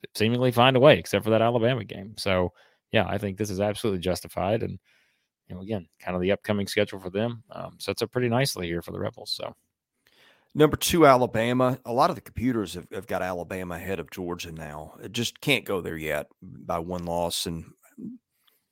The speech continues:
Speaker 2: by virtue of Georgia being the defending national champion a-, and having not lost a game, uh, by, <laughs> for lack of a better idea. Look, I think we're gonna, I think we're gonna find out in the end. We're either gonna get Georgia, Alabama, or Georgia, L S U. But, uh, for now, it's,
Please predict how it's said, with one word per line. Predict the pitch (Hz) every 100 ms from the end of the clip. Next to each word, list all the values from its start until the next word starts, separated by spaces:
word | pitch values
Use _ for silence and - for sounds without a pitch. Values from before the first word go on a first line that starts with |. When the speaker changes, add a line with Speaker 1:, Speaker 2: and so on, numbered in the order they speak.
| _ _ _ _ _ _ -
Speaker 2:
by | 101 104 95
virtue | 104 120 - 117
of | 98
Georgia | 117 113 98
being | 98 110 104
the | 98
defending | 92 98 117 101 98 95
national | 101 98 - 95
champion | - 98 95 - 87 87 104
a-, |
and | 107 95 98
having | 104 95 90
not | 90 82
lost | 92 90 -
a |
game, | 82 87 85 82 -
uh, | 101 87 85 -
by, | 101 92
<laughs> |
for | - 127
lack | 143 117 -
of |
a | 104
better | 98 95 92
idea. | 90 90
Look, | 101 120
I | 135
think | 135 202 -
we're | 147
gonna, | 135 135 113 98 - _ - - _ -
I | 127
think | 190 147
we're | 151
gonna | 135 120
find | - 131 117
out | 110
in | 98
the | 107
end. | 95
We're | 107
either | 110 107
gonna | 104
get | 92
Georgia, | 98 110 113 101 110 95 -
Alabama, | 110 107 98 104 95
or | 92
Georgia, | 90 101 95 95
L | 92
S | 85 -
U. | 95 85 -
But, | 90 -
uh, | 87 82
for | -
now, | 101 104 101
it's, | - -